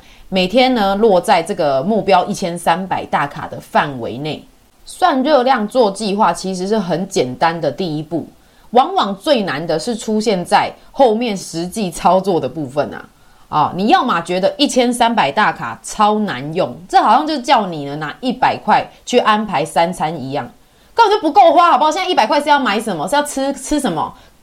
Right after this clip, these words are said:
好，突然对通膨有一点生气。好，好，回，回到话题啦。那要么就是另外一个情况吼，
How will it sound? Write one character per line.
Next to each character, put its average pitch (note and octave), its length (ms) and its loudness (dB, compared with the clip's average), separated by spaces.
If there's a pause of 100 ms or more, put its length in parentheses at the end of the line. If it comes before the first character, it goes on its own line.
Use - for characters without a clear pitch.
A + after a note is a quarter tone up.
好， - 320 -2 (160)
突 - 80 0
然 A#3+ 160 4
对 A#3+ 220 2
通 A#3+ 280 0
膨 F#3 200 0
有 E3 160 2
一 - 20 0
点 E3 240 -2 (320)
生 G3 260 0
气。 F#3+ 320 -8 (280)
好， - 280 -4 (200)
好， - 120 2
回， G3+ 200 4
回 A#3 120 2
到 D4+ 140 6
话 C#4+ 160 4
题 G3+ 160 -4
啦。 - 240 -4 (220)
那 F#4 100 4 (320)
要 G4+ 180 6
么 B3 200 0
就 D4 120 0
是 C#4+ 320 0 (260)
另 E4+ 180 4
外 D4+ 120 6
一 B3+ 40 -2
个 G#3+ 100 0
情 F#3+ 260 -4
况 G#3+ 280 2
吼， C#3+ 200 -4